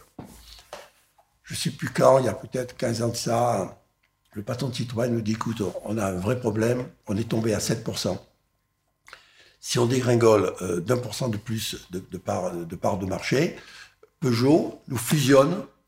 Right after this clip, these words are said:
à la, à la maison mère. » C'est-à-dire que la marque Citroën disparaît. Citroën, c'est la marque de ma vie.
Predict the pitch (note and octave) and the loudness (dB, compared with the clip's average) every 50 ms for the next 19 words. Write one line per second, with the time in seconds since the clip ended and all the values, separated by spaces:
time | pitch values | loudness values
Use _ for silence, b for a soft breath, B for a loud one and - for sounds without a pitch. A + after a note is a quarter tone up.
0 | _ - B2 A#2 A#2 A2+ A2+ A#2 - - A#2+ A#2 A2+ A#2 B2 A#2+ A#2 G#2+ F#2 D#2+ | _ -6 -4 -2 -2 -2 -4 -6 -4 -2 0 0 2 2 0 0 0 -2 -2 -4
1 | D#2 D2+ D2+ - - - G#2+ F2+ - - G#2+ G#2+ A2 B2+ D#3 G3 F#3 - - - | -6 -8 -10 -12 -12 -10 -10 -10 -8 -6 -4 -2 2 6 8 8 8 8 4 0
2 | - - C#3+ A#2 - - C3+ C#3+ B2 A2 - - A#2 G#2 F2+ D#2+ - - _ B | -4 -6 -8 -6 -4 -2 -2 -2 -2 -6 -8 -6 -6 -4 -4 -6 -8 -12 _ B
3 | B B B B B B B B _ - G#2 B2 C3 - - E2 E2 F2 G2 A#2+ | B B B B B B B B _ -6 -6 -6 -4 -4 -6 -4 -4 0 0 0
4 | A#2 A#2 A#2 B2+ F#2 F2 G#2 B2+ D#3 F3 C#3 F2+ | 0 0 -2 -4 -4 -2 0 0 0 -2 -4 -6